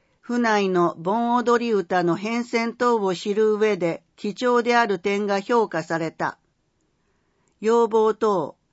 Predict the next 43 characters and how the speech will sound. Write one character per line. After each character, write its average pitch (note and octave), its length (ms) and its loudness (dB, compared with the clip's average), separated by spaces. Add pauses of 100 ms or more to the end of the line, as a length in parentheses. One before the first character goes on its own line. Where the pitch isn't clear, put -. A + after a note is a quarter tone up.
(340)
文 A#3+ 260 -4
化 B3+ 160 2
財 F#3+ 320 0
を F3 80 0
活 F#3+ 340 -8
用 G#3+ 220 0
し、 G3 360 -8 (260)
市 B3+ 240 -4
民 A3+ 240 0
や F#3 160 2
観 A3+ 260 0
光 A#3+ 260 -2
客 G3 360 -4
が F3+ 100 0
楽 G#3 300 -4
し B3 120 -8
め A#3 160 -2
る F3+ 140 -2
取 F#3+ 220 -4
り A3 80 -6
組 A3 220 -2
み G#3 60 0
を G3+ 140 0
行 A3 140 -2
う G#3+ 320 0
よ G#3 300 0 (100)
う G3+ 40 -14
要 G3+ 260 0
望 F3+ 260 0
す E3+ 180 -8
る。 D3+ 160 -8 (2000)
未 A#3+ 180 0
来 G3+ 320 2
を F3 100 0
変 G#3 280 2
え - 20 0
る G#3+ 140 2
プ G#3+ 140 -4
ロ A3+ 120 2
ジ F#3+ 120 -2
ェ E3+ 40 -4
ク - 100 -20
ト。 - 280 -10